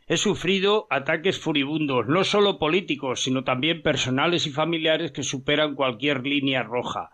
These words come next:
Ayer martes, y arropado por el aplauso de buena parte de los alcaldes socialistas de la región, Diego Conesa escenificó su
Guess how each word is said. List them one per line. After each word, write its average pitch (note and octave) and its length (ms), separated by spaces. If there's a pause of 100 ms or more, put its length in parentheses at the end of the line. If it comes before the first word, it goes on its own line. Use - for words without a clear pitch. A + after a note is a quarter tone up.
Ayer C3+ 360
martes, D3 500
y A#2+ 40
arropado B2+ 540
por D#3 100
el D3+ 120
aplauso D3+ 420
de B2+ 100
buena D3 300
parte D3+ 300
de C3+ 100
los B2+ 200
alcaldes D#3 480
socialistas D3 680
de A#2+ 80
la D3 140
región, D3+ 500 (100)
Diego F3 260
Conesa F3+ 520
escenificó D3 800
su E3 200